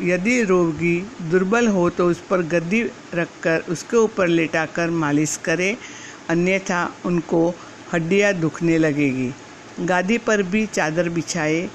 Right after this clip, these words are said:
इस चादर को प्रतिदिन धोकर ही दूसरे दिन काम में लिया, ले जा सकता, लिया जाता है। नंबर चार,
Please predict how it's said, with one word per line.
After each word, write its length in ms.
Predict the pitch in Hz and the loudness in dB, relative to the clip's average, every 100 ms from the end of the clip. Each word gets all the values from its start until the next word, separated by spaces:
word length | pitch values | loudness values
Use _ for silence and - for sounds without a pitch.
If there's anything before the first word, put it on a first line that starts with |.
| - - - - - | -14 -20 -20 -10 -2
इस 220 | 247 - | -2 0
चादर 360 | 208 175 180 175 | 0 2 2 0
को 220 | 185 180 | 0 -2
प्रतिदिन 720 | 202 190 233 233 214 208 139 | 0 0 2 2 2 2 2
धोकर 420 | 170 170 - 190 | 0 0 2 2
ही 260 | 202 185 196 | 2 2 0
दूसरे 440 | 170 170 - 190 | 2 -2 0 0
दिन 240 | 170 175 175 | 2 0 0
काम 240 | - 160 | 0 2
में 220 | 151 165 | 2 2
लिया, 300 | 170 156 156 - - | 2 2 0 -2 -4
ले 200 | 170 170 | 0 2
जा 180 | 160 160 | 2 0
सकता, 420 | 160 147 - - - | -2 -6 -8 -8 -2
लिया 280 | 165 180 180 | 2 4 2
जाता 520 | 160 147 - 160 214 - - - - | 2 -2 -2 -4 -4 -10 -18 -20 -6
है। 240 | - 127 - - - - - - - | -2 0 -2 -14 -18 -18 -18 -20 -6
नंबर 320 | 165 160 170 170 | -2 0 0 0
चार, 340 | - 143 - | -2 -4 -6